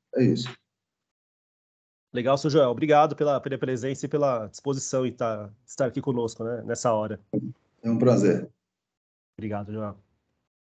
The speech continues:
Speaker 2: Pessoal, eu vou dar, vou dar início à, à prestação propriamente dita da, da audiência. É, qualquer questão, problema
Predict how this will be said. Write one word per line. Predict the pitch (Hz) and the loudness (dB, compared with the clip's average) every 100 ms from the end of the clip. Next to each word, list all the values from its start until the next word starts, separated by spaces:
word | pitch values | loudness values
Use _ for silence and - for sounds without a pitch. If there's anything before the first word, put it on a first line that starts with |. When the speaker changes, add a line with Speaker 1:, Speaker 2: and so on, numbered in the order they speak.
| _ _ _ _ _ - - - - _ _ _ - | _ _ _ _ _ -20 -20 -20 -20 _ _ _ -4
Speaker 2:
Pessoal, | 127 147 131 | 2 6 6
eu | 123 | 4
vou | 143 | 6
dar, | 156 156 156 | 8 8 6
vou | 117 135 | 2 0
dar | 143 | 2
início | 147 151 - | 2 -2 2
à, | 143 135 120 117 | 4 4 2 0
à | - | 0
prestação | 131 143 143 - 143 110 _ | -4 -2 -2 0 -2 -6 _
propriamente | 139 139 143 139 127 | 0 2 0 -4 -6
dita | 127 170 | -4 -2
da, | 127 127 123 110 | 0 -2 -2 -4
da | 113 120 113 110 | -4 -2 -2 -2
audiência. | 123 127 185 226 - 127 - - | -2 -2 -2 -2 -2 -2 -4 -4
É, | 127 127 127 123 | 0 2 0 0
qualquer | - 135 - 190 202 | 0 2 6 8 8
questão, | 196 160 - 165 165 160 147 135 117 101 _ | 6 0 4 6 8 8 4 0 -6 -10 _
problema | 135 123 151 143 | -4 2 2 4